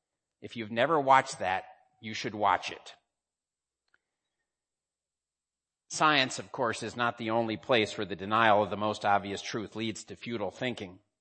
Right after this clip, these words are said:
Perhaps the most significant area of futile thinking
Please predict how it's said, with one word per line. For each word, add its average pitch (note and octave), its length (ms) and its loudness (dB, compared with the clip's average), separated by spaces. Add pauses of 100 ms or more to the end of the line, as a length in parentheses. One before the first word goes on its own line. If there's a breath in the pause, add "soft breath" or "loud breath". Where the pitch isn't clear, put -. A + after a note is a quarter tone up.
(300)
Perhaps C3+ 640 4 (1000)
the C3+ 80 -2
most C3+ 260 2
significant C3 640 0
area A2 480 0
of G2+ 120 -8
futile A2 480 2
thinking G2 480 -6